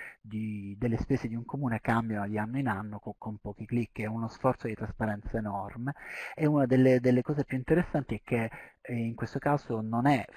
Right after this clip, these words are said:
il progetto Open Bilanci non è, eh, finanziato, non è progettato, non è realizzato dalla pubblica amministrazione,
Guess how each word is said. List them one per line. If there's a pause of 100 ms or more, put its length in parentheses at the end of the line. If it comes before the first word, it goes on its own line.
(380)
il
progetto
Open
Bilanci
non
è,
eh,
finanziato,
non
è
progettato,
non
è
realizzato
dalla
pubblica
amministrazione,